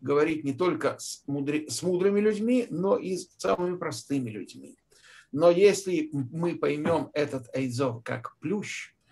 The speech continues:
то вот, э, ну, мне так показалось, что, может быть, здесь подчёркнуто, что хотя сам плющ слаб и невелик, но он использует,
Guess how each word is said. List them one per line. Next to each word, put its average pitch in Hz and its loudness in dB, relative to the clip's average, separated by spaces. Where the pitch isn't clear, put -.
то 151 4
вот, 156 4
э, 131 2
ну, 151 -2
мне 170 6
так 127 0
показалось, 160 4
что, - -4
может 240 4
быть, 208 -2
здесь 202 -2
подчёркнуто, 131 -4
что - 0
хотя 185 4
сам 185 2
плющ 170 -4
слаб 160 2
и 151 -4
невелик, 143 -2
но 156 4
он 208 6
использует, 180 0